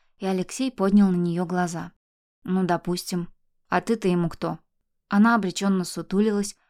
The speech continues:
опустила голову. "Соседка". "Не понял. Потерпевшая, что ли?" "Нет.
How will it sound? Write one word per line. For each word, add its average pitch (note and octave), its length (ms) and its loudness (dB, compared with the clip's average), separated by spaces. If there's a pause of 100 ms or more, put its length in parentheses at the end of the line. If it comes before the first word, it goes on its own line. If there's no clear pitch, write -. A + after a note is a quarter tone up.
(120)
опустила F#3+ 580 -2
голову. E3+ 460 -4 (560)
"Соседка". G3+ 720 -8 (580)
"Не F#3 160 2
понял. F3+ 460 -2 (320)
Потерпевшая, G3 640 -2
что - 200 -4
ли?" E3 140 -8 (500)
"Нет. A#3 320 2